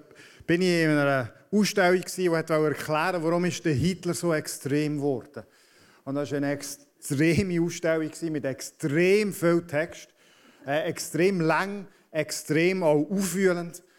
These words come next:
Und dann habe ich extrem aufs W C müssen nachher. Und dann bin ich aufs W C, dann habe ich folgendes Schild gesehen, oben am W C. <laughs> Und ich stehe vor dem W C und frage, „Was heisst denn da?“ Musst du da extrem fest draufhauen beim Spülen?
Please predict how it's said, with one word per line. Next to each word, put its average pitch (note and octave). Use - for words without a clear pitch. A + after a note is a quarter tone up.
Und C#3
dann G3
habe F3+
ich F3
extrem F3+
aufs -
W D3+
C E3+
müssen C#3+
nachher. C3+
Und A#2
dann E3+
bin F3
ich E3+
aufs D#3+
W E3+
C, F3
dann D#3+
habe D3+
ich C3+
folgendes C#3+
Schild C#3+
gesehen, C3+
oben C3
am B2+
W A#2+
C. -
<laughs> -
Und D#3
ich F3+
stehe F3
vor F3
dem C#3+
W D3
C E3+
und C#3
frage, B2+
„Was B2+
heisst D3+
denn D#3
da?“ C#3
Musst F#3
du E3+
da -
extrem D#3+
fest C#3
draufhauen G3
beim G3+
Spülen? F#3